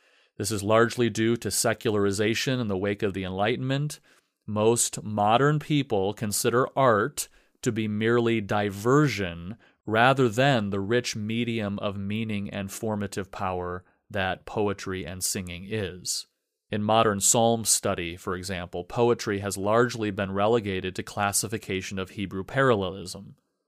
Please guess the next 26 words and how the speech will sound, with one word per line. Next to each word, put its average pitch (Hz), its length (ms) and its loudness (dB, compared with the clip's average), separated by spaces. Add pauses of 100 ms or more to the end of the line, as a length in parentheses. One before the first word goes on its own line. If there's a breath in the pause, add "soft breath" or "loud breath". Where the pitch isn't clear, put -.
(340)
That's 98 220 -2
all 110 300 2
we 107 120 2
really 104 280 2
look 127 260 2
at. - 320 -8 (600)
Metaphors 110 840 2
and 98 120 -4
other 107 280 0
symbolism 107 720 0
in 101 60 -4
the 98 80 -2
Psalms 101 680 -2 (400 soft breath)
are 101 160 2
often 113 400 2
considered 104 520 0
impediments 110 800 0
to - 100 -8
discerning 113 520 0
the 104 80 -2
core 120 420 4
propositional 117 880 0
truth 143 300 0
of 107 100 2
a 101 60 -2
psalm. 101 420 -8